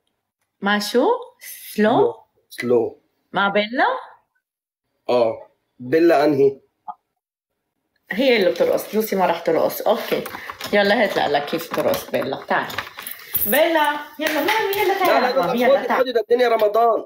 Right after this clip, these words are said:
Speaker 2: لا يا
Speaker 1: <laughs>
Speaker 2: خدي، خدي، خدي البنطلون
Speaker 1: أوه.
Speaker 2: محرم بس عشان خاطر الشبكة والصيادين يزعلوا يا
Speaker 1: أوكي،
Speaker 2: شيخ.
Speaker 1: شباب.
Speaker 2: موقفين شغل في
Speaker 1: آه.
Speaker 2: رمضان وأنت تشتغلي.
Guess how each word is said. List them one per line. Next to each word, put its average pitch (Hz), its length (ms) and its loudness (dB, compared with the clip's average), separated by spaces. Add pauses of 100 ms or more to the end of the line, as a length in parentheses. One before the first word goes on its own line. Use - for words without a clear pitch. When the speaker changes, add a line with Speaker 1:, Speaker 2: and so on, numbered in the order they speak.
(800)
Speaker 2:
لا 220 240 0
يا 220 380 2 (460)
Speaker 1:
<laughs> - 20 -18 (680)
Speaker 2:
خدي، 180 340 -2
خدي، 175 400 -8 (240)
خدي 208 180 2
البنطلون 247 380 2
Speaker 1:
أوه. 196 120 -2
Speaker 2:
محرم 196 500 -4
بس 175 240 -4
عشان 147 260 -2
خاطر 160 300 -2
الشبكة 151 680 -2
والصيادين 139 1120 0
يزعلوا 151 680 4
يا 131 40 2
Speaker 1:
أوكي، 247 100 0
Speaker 2:
شيخ. 151 160 -6
Speaker 1:
شباب. 214 240 -10 (480)
Speaker 2:
موقفين 151 420 2
شغل 180 320 2
في 175 60 -2
Speaker 1:
آه. 160 40 0
Speaker 2:
رمضان 147 300 2
وأنت 160 220 0
تشتغلي. 143 560 -4